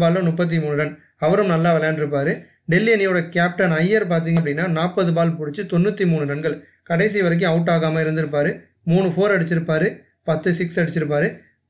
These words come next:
மேக்ஸ்வெல்லும் பாத்தீங்க அப்படின்னா சூப்பரா விளையாண்டுருப்பாரு. மேக்ஸ்வெல் பாத்தீங்கன்னா பதினெட்டு பால் பிடிச்சி இருபத்தி ஏழு ரன்கள் அடிச்சிருப்பாரு. இருபது ஓவர் முடிவுல பாத்தீங்க அப்படின்னா இருநூத்தி பத்தொன்பது ரன்கள் எடுத்திருப்பாங்க டெல்லி அணி. அதிகமான ஒரு இலக்கு, ஹிமாலய ஒரு இலக்கு அப்படின்னே சொல்லலாம்.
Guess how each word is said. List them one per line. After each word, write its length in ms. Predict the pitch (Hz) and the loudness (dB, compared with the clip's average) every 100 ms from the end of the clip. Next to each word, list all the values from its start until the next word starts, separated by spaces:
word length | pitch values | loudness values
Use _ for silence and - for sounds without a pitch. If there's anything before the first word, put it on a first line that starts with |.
| 175 | -2
மேக்ஸ்வெல்லும் 440 | 180 220 226 208 190 | 0 2 0 2 0
பாத்தீங்க 240 | 170 180 170 | 2 2 2
அப்படின்னா 220 | 165 190 180 | 0 -2 -2
சூப்பரா 240 | 170 175 160 | 0 2 2
விளையாண்டுருப்பாரு. 560 | 165 165 151 151 175 - - _ 165 | 2 0 0 -2 -2 -4 -14 _ 0
மேக்ஸ்வெல் 360 | 214 247 208 175 | 0 0 0 0
பாத்தீங்கன்னா 320 | 165 175 175 170 | 0 0 0 0
பதினெட்டு 320 | 180 196 165 170 | 2 0 2 0
பால் 180 | 175 170 | 0 -2
பிடிச்சி 260 | 147 220 - - 190 | -2 -4 -8 -6 0
இருபத்தி 320 | 214 208 185 180 | 2 2 2 2
ஏழு 180 | 170 160 | 2 2
ரன்கள் 240 | 165 170 151 | 2 2 0
அடிச்சிருப்பாரு. 520 | 143 147 143 135 160 - _ _ - 175 | 0 -2 0 0 -2 -6 _ _ 0 2
இருபது 260 | 226 233 202 | 4 4 4
ஓவர் 160 | 214 196 | 2 2
முடிவுல 280 | 190 202 190 170 | 0 0 0 0
பாத்தீங்க 280 | 170 170 175 | 0 0 0
அப்படின்னா 240 | 156 170 185 | 0 0 2
இருநூத்தி 360 | 165 202 208 190 | 2 0 -2 -2
பத்தொன்பது 420 | 165 147 196 185 170 | -2 -4 -2 0 0
ரன்கள் 240 | 156 185 170 | 0 2 0
எடுத்திருப்பாங்க 440 | 151 147 143 143 143 | 0 -4 -4 -2 0
டெல்லி 180 | 151 165 | 2 2
அணி. 120 | 151 214 - _ 135 | 0 -4 -10 _ -4
அதிகமான 400 | 160 190 190 196 180 | -2 0 0 0 0
ஒரு 100 | 151 | 0
இலக்கு, 240 | 151 151 151 131 | -2 -4 -4 0
ஹிமாலய 380 | 165 185 185 170 | 2 2 0 0
ஒரு 80 | 151 | 0
இலக்கு 200 | 156 170 170 | 0 0 0
அப்படின்னே 280 | 147 147 156 | -2 -4 -4
சொல்லலாம். 320 | 147 143 156 | -4 -4 -4